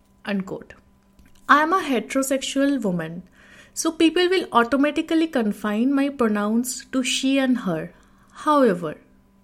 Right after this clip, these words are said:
pronouns in itself are very vast. According to Swati, and I quote, "Using correct pronouns is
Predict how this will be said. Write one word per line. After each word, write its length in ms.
pronouns 760
in 260
itself 560
are 140
very 380
vast. 560
According 360
to 120
Swati, 640
and 180
I 60
quote, 300
"Using 280
correct 340
pronouns 420
is 80